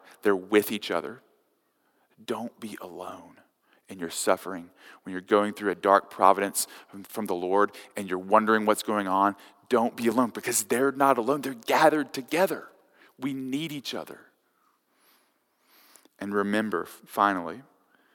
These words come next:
remembering that this is a passing affliction. To quote Peter, "After you have suffered a little while,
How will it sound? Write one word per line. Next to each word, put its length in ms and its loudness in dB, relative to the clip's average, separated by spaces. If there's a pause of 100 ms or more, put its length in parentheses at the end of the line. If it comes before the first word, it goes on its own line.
(440)
remembering 760 -6 (380)
that 220 -8
this 340 0
is 140 -10
a 80 -12
passing 720 -10
affliction. 600 -16 (920)
To 80 -16
quote 300 -2
Peter, 400 -8 (160)
"After 340 -4
you 140 -2
have 100 -4
suffered 380 -4
a 40 -4
little 220 -2
while, 460 -2